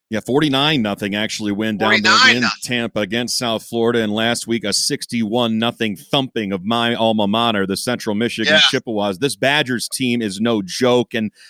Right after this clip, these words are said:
Speaker 1: you know, we've seen this consistently under Paul Chryst since he's gone to Madison with Wisconsin. He does it his way.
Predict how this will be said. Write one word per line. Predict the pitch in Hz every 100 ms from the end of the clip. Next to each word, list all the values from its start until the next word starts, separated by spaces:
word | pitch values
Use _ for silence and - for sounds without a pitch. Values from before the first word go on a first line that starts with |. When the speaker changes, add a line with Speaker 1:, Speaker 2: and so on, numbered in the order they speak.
| _
Speaker 1:
you | 139
know, |
we've | 131 123
seen | - 180 175
this | 147
consistently | - 113 - - 170 - 156 - 123 120
under | 117 110
Paul | - 127 123 -
Chryst | - 135 -
since | 123 -
he's | 113 87
gone | 117 135 139
to | 117
Madison | 110 117 117 - 110 107
with | 131 -
Wisconsin. | 120 113 - 123 123 117 127 110 - - - - -
He | 131 117
does | 135 135
it | 160
his | 151 170 165
way. | 147 147 147 151